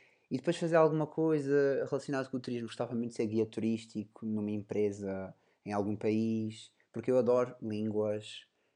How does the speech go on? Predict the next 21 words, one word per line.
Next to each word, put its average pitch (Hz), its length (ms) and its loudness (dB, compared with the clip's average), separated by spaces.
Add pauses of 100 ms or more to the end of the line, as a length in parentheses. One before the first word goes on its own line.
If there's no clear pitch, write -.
(280)
É 147 80 0
um 165 40 4
bocadinho 220 240 8
difícil, 185 300 0
eu 113 60 2
tanto 131 180 0
adoro 123 180 0
ciências 127 800 -2 (100)
como 117 200 -2
adoro 113 280 2
línguas 107 520 0
e 107 100 -6
humanidades. 98 760 -4 (400)
Eu 113 60 2
acho 117 180 0
incrível 113 320 0
a 113 40 2
história 113 280 0
dos 107 140 -4
países 104 760 -2
e 95 500 -4